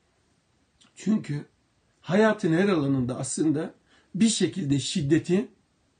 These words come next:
içselleştiriyoruz. Şimdi gelin en önemli dil, siyasetin dilini konuşalım. Ben kaç gündür burada tekrar tekrar vurguluyorum. Yeni bir seçim sürecine giriliyor.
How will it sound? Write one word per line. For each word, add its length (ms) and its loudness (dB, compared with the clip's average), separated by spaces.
içselleştiriyoruz. 1160 -6
Şimdi 340 -4
gelin 400 4
en 160 12
önemli 500 6
dil, 160 4
siyasetin 720 2
dilini 300 0
konuşalım. 520 -4
Ben 240 4
kaç 300 2
gündür 400 2
burada 280 0
tekrar 420 0
tekrar 340 -4
vurguluyorum. 680 -2
Yeni 260 8
bir 80 4
seçim 380 -2
sürecine 460 -2
giriliyor. 400 -8